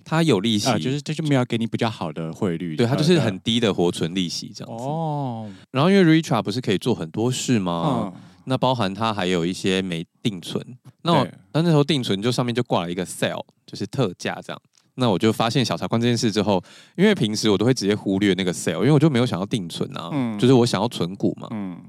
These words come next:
Speaker 1: 结果就在那一次发现小茶罐利率很差的时候，我就按了那个 sale，然后就进去看，发现，哎，他们蛮厉害的，哎。
Speaker 2: 哪个部分？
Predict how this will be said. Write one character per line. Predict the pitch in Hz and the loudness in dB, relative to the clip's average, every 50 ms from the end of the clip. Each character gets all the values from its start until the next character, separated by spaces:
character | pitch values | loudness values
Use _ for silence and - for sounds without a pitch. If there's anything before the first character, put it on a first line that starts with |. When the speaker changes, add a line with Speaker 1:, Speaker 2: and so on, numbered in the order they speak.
| - _ _ _ - | -20 _ _ _ 0
Speaker 1:
结 | - 113 | 4 6
果 | 113 104 | 6 6
就 | 110 120 | 6 4
在 | 117 - 127 117 | 4 4 2 2
那 | 110 110 113 | 2 2 2
一 | 117 | 2
次 | 113 - - 107 | 2 0 -2 -2
发 | - 113 104 | 0 0 0
现 | 101 120 107 | 2 2 0
小 | - 90 82 | 0 0 -2
茶 | - 98 | -2 -2
罐 | 85 113 110 | 0 0 2
利 | 110 113 110 | 4 4 6
率 | 113 110 95 | 6 6 4
很 | 87 80 | 4 0
差 | 76 - 95 92 | -4 -4 -2 -2
的 | 90 | 0
时 | 82 - 85 | 0 0 0
候， | 98 95 | 2 2
我 | 82 78 | 4 4
就 | - 113 - | 2 0 0
按 | - 123 101 | -2 -2 -2
了 | - | -2
那 | - 104 | -2 -2
个 | 98 95 | -2 -4
sale， | 90 - - - - - - _ _ _ _ | -2 -2 -4 -4 -4 -6 -12 _ _ _ _
然 | - | -2
后 | 117 120 | 0 0
就 | 135 | 2
进 | 135 143 131 | 2 2 2
去 | 127 123 | 0 0
看， | - - 120 85 - _ _ _ _ _ _ | 0 -2 -4 -4 -4 _ _ _ _ _ _
发 | - 170 | -4 -2
现， | 185 - 214 185 156 143 _ _ - _ _ _ | 0 2 2 2 0 -2 _ _ -20 _ _ _
哎， | 180 190 | 0 2
他 | 196 240 277 | 2 2 2
们 | 294 220 156 - _ _ _ _ _ | 2 2 2 0 _ _ _ _ _
蛮 | 123 113 98 98 113 | -6 -6 -4 0 2
厉 | 143 143 127 | 2 2 2
害 | 113 123 127 95 | 2 2 2 0
的， | 82 - - - | 0 -2 -4 -8
哎。 | - - - - _ _ - 156 | -8 -10 -12 -16 _ _ -14 -10
Speaker 2:
哪 | 123 95 82 | -8 -8 -8
个 | - 101 | -8 -4
部 | - - 165 | 0 0 2
分？ | 156 - 170 151 147 | 2 2 0 -2 -2